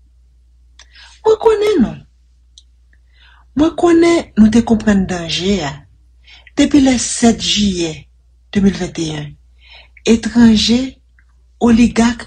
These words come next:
mete ak politisyen peyi d Ayiti, peye mèsenè pou vin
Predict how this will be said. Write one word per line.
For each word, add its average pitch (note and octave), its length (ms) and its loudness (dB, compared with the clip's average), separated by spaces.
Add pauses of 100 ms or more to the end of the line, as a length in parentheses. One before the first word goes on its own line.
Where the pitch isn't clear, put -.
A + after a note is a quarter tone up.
mete G3 320 -2
ak - 240 -14
politisyen E3+ 720 -8
peyi E3 240 -2
d A3+ 80 2
Ayiti, A3 460 0 (1400)
peye C4 420 4
mèsenè E3+ 600 -2 (680)
pou G3 100 -4
vin F#3+ 220 0